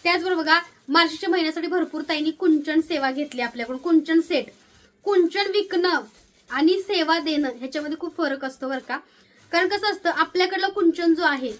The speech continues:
त्या कुंचनची क्वालिटी आहे, अखंड आहे, मोठा आहे सगळ्यात. त्याचबरोबर गजांत लक्ष्मी, लक्ष्मी माता आहे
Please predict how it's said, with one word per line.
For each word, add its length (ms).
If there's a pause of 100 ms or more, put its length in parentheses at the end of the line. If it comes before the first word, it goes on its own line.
त्या 100
कुंचनची 520
क्वालिटी 540
आहे, 100
अखंड 500
आहे, 180 (320)
मोठा 460
आहे 100
सगळ्यात. 460
त्याचबरोबर 460 (500)
गजांत 340
लक्ष्मी, 440
लक्ष्मी 300
माता 380
आहे 300